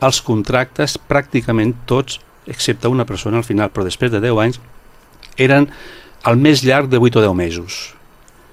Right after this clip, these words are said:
I hem tingut redactores i directores de la ràdio, que tu bé coneixes,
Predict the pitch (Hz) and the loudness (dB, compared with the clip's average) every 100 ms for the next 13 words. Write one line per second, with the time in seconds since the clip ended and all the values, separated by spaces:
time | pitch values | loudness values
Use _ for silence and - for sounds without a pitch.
0 | _ _ _ - 123 139 143 131 120 110 | _ _ _ -4 2 2 2 0 0 -2
1 | 104 95 - 143 113 101 95 90 117 107 | -2 -4 -2 0 0 -2 -2 -2 0 2
2 | 101 95 95 104 120 180 - 120 104 101 | 2 0 2 2 2 -2 -6 -6 -2 -2
3 | 104 104 110 180 196 | 0 -2 0 -2 -4